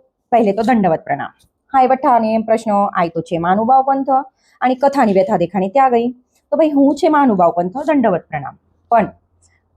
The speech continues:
મારા સમાજના, મારા શહાદા તાલુકાના રાજેશ દાદા પાડવી સાહેબ, આમદાર સાહેબ, મકરંદ સાહેબ, બાપુ સાહેબ, જે તેને અરેન્જ કરેલો કાર્યક્રમ,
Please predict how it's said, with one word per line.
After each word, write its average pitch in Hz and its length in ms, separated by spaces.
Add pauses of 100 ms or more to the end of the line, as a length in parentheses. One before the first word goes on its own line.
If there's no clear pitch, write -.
(120)
મારા 196 640 (520)
સમાજના, 202 540 (100)
મારા 185 380 (480)
શહાદા 233 460
તાલુકાના 185 540 (420)
રાજેશ 202 600
દાદા 175 380 (140)
પાડવી 170 440 (400)
સાહેબ, 190 440 (120)
આમદાર 175 380
સાહેબ, 190 280 (200)
મકરંદ 226 420
સાહેબ, 240 340 (540)
બાપુ 185 380
સાહેબ, 226 320 (1040)
જે 196 440 (280)
તેને 240 260
અરેન્જ 240 380
કરેલો 196 320
કાર્યક્રમ, 175 460